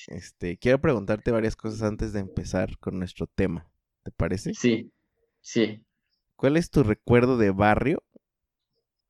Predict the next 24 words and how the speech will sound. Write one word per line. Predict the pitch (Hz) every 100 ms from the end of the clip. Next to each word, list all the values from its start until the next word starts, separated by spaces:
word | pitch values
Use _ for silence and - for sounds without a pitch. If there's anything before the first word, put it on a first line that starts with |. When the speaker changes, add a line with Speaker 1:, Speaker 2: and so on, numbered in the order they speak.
| _
Speaker 1:
Eh, | 107 101 98 95 92 90 -
porque | 98 98
di-, | 95 104 87 85 -
digo, | 92 -
pues, | - -
crecimos | - 87 107 110 107 - - - - - -
en | 90 87
la |
misma | 90 95 107 104
casa, | - 120 127 123 - 120 120 120 127 _ _ _ _ _ _ _ _ -
este, | 76 80 - 82 76 65 - 95 104 -
compartimos | 90 87 92 - 104 98 90
la, | 92 92 90 85 78 50 50 50 50 - -
el, | 98 -
el, | 98 95
el, | 101 107 110
la | 107
misma | 113 117 120
pieza | - 113 113 123 139 180 _ _ _ _ _ _ _ _ _ _ _
de, | 87 80 78 -
de, | - - 107 120
Speaker 2:
Ujú. | 127 - _ _ _ _ -
Speaker 1:
y | 92
espacio. | 92 - - 107 113 135 190